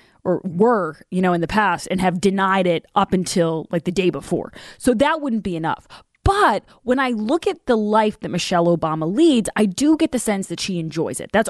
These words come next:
always been my reasoning as to why I do not think she's gonna run. I think she likes going to Hawaii. I think she likes going to the award shows. I think she likes hanging out with her kids. I think she likes this luxurious lifestyle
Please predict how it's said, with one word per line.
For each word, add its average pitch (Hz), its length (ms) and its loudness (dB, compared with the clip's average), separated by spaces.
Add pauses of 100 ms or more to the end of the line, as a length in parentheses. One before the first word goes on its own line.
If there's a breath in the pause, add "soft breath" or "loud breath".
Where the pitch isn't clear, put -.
always 254 360 2
been 202 160 -2
my 185 120 -2
reasoning 160 480 -4
as 156 120 -8
to 175 100 -2
why 156 280 -2
I 151 80 -4
do 156 160 -4
not 160 180 -4
think 151 160 -8
she's 147 160 -10
gonna 143 200 -8
run. 135 240 -8 (260 loud breath)
I 196 100 -2
think 190 200 -6
she - 180 -6
likes 214 380 0
going 262 220 0
to 226 40 -2
Hawaii. 156 480 -6
I - 60 -12
think 180 120 -8
she - 160 -4
likes 233 240 2
going 226 180 -2
to 185 40 -2
the 170 80 -2
award 151 320 -4
shows. - 300 -12
I 180 80 -6
think 190 100 -4
she 262 140 -4
likes 269 180 2
hanging 294 160 -2
out 294 60 2
with 269 80 -2
her 302 80 -4
kids. 302 420 0 (360 loud breath)
I 240 120 2
think 311 460 -2 (160 soft breath)
she - 320 -2
likes 196 640 0 (280)
this 190 220 0
luxurious 214 720 0
lifestyle 170 880 2